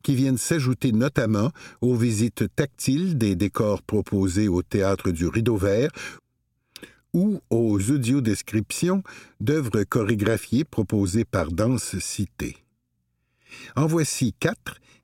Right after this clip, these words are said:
qui méritent qu'on s'y attarde. Théâtre description à l'Opéra de Montréal. Le quatorze mai deux mille vingt-quatre,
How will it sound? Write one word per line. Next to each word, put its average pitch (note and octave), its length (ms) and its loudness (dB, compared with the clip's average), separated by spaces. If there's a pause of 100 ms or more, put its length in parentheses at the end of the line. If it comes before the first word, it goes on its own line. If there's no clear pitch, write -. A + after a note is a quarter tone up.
qui - 160 0
méritent D#3 520 0
qu'on A2 180 0
s'y - 200 0
attarde. - 640 -6 (1700)
Théâtre E3 460 0
description C3 800 -2
à A2 80 2
l'Opéra G#2 400 2
de A2 60 2
Montréal. D2 760 -2 (1000)
Le C3 160 0
quatorze E3+ 540 0
mai D#3+ 180 2
deux C3 140 0
mille B2+ 200 2
vingt-quatre, - 640 -6